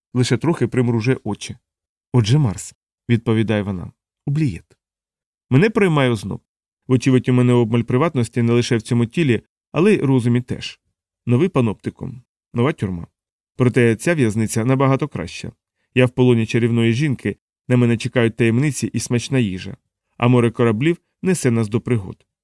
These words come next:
Я усміхаюся. «Місце забуття», кажу я і підіймаю келих.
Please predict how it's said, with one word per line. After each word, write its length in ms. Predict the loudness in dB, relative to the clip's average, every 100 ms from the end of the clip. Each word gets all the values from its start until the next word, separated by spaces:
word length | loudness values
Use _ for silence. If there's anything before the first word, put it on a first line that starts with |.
| _ _ _ _ _
Я 120 | -4
усміхаюся. 720 | -2 -4 -6 -6 -14 -16 -20 -20 _ _ _ _ -4
«Місце 380 | -2 0 -2
забуття», 440 | -4 -4 -8 -12 -18 _ _ _ _ _
кажу 220 | 0 2
я 180 | 2 0
і 80 | -6
підіймаю 520 | -2 0 0 -2 -4
келих. 400 | -8 -10 -12